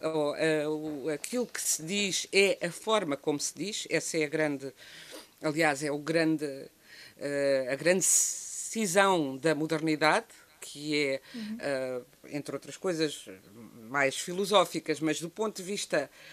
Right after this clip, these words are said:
Speaker 1: eh, formal é o, eh, a concentração absoluta na estética e no modo como se, eh, diz, e uma estética, eh,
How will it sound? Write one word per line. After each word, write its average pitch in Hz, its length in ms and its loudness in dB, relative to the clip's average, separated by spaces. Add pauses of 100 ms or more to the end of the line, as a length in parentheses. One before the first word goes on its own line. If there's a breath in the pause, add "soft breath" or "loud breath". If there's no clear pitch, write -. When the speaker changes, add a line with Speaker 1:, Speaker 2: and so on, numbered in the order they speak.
(200 soft breath)
Speaker 1:
eh, 147 380 0
formal 202 600 4
é 156 360 4
o, 165 560 -4
eh, 139 800 -2
a - 20 -6
concentração 202 1000 -2
absoluta 208 800 -2
na 151 120 0
estética 170 720 0 (500 soft breath)
e 196 160 0
no 190 200 0
modo 190 500 2
como 175 480 -2
se, 156 380 -6 (220)
eh, 131 480 -4
diz, 143 500 -4
e 139 280 -8
uma 147 140 0
estética, 170 800 0 (460 loud breath)
eh, 143 440 -2